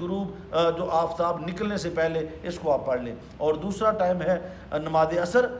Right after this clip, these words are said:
اور سورج غروب ہونے سے پہلے، مغرب سے پہلے پہلے، یہ دو ٹائم اس وظیفے کے لیے بہترین ٹائم ہے۔ آ، یہ سورۃ القریش کا وظیفہ ہے، اور اس وظیفے کو کم از کم، آ، چالیس دن تک جاری رکھیں تو اللہ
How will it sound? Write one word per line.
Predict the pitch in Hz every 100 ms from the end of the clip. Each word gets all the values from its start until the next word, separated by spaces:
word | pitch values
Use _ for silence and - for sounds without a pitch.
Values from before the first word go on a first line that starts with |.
| - -
اور | 165 180
سورج | 180 - 180 185
غروب | 151 156 175 135
ہونے | 151
سے | 160 151
پہلے، | 160 165 151
مغرب | 180 208 180
سے | -
پہلے | 170 165
پہلے، | 156 143 127 113 -
یہ | -
دو | 202 - 233 247 -
ٹائم | 175 170 165 147 - - -
اس | 196 202 175
وظیفے | 160 180 180
کے | 170 165
لیے | 160
بہترین | 147 147 151 175
ٹائم | 175 180 185
ہے۔ | 165 180 180 - - -
آ، | 165
یہ | 170 180
سورۃ | 180 170 170 -
القریش | 175 160 - - 113 170 185 -
کا | 180
وظیفہ | 175 170 175
ہے، | 156 156 - - -
اور | 160 165 165
اس | 185 185
وظیفے | 170 175 170 175
کو | 170 165
کم | 180 233 277
از | 233 180 170
کم، | 151 131 - - -
آ، | - 151 196 -
چالیس | 165 156 165 247 240
دن | 214 202
تک | 196 175
جاری | 160 160 165
رکھیں | 156 - 151 - - - -
تو | 160
اللہ | 160 165